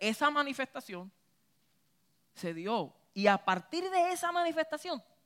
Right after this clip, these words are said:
todos tenemos acceso a ese espíritu. Mm. So, el nuevo pacto fue diseñado para durar para siempre. Hebreos trece veinte dice,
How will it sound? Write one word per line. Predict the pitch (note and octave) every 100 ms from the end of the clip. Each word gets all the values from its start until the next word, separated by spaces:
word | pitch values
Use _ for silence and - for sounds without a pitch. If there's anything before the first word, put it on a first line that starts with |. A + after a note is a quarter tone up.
| _ -
todos | E4+ F4 F4 D4 -
tenemos | C#4 B3+ C#4+ C4+ G#3+
acceso | G3+ - - C#4+ C4+ - - - _ _ _ _ _ _ _
a | E3+ F3+
ese | F#3+ F#3+
espíritu. | - - E3+ C3+ - B2 _ _ _ _ _ _ _ _ _ _
Mm. | E3+ F3 D3+ C3 _ _ _ _ _ _ _ _ _ _ _ _ _
So, | B3
el | B3
nuevo | A#3+ E4 F4 E4
pacto | C#4 A3+ F#3 - F3+ D#4 - _ _ _ _ - _ _ _ _ _ _
fue | - A#3+ C4+
diseñado | D4 - C#4 C4+ C4+ A3 F#3+ -
para | F#3 F3+
durar | F3 E3+ G3 G#3+ G3
para | F3+ C#3+
siempre. | C#3 C#3+ C3 G#2+ - F#2 - _ _ _ _ _ _ _ _ _ _ _ _
Hebreos | F3+ F#3+ G3 A#3 A#3 -
trece | A3+ A#3 B3 A3+
veinte | G3 F#3+ F#3+ F#3+ - -
dice, | D#3+ G#3+ - C#3+ -